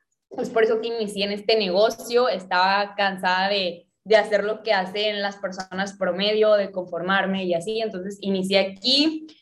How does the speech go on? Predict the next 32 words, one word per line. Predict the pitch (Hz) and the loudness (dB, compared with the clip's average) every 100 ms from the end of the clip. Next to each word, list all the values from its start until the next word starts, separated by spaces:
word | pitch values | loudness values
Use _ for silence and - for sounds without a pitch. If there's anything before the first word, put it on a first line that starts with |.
| _ | _
con | - 214 214 | 4 4 4
muchos | 208 202 226 214 | 0 0 0 0
miedos. | 202 214 240 262 262 | 2 4 4 2 0
Yo | 196 | -2
sé | 202 196 | -6 -8
que | 196 220 | -2 -2
si | 214 | -2
tú | 190 | -6
eres | 190 196 | -4 -4
nuevo | 202 208 202 | -4 -4 -6
también | - 202 185 185 185 | -4 -4 -2 -6 -4
has | 190 180 | -2 2
de | 202 | 4
haber, | 196 190 190 - _ | 4 4 -2 -14 _
eh, | 208 202 | 0 0
estado | 202 208 196 208 | 0 2 4 4
dudando, | 190 185 196 214 220 220 | 2 4 4 4 4 2
inclusive | 208 202 185 196 | 2 -6 -2 0
ahorita | 196 196 196 | 0 -2 -4
has | |
de | 202 | -4
tener | 202 185 180 | -4 -6 -4
todavía | 185 190 190 | 0 2 2
miedo | 190 190 190 208 | 2 0 0 0
de | 196 | -2
si | 196 | -6
te | 190 | -4
va | 170 | -2
a | 170 | -2
funcionar | 190 185 170 170 | -4 -4 0 -2
o | 180 | 0
no, | 196 269 | 0 0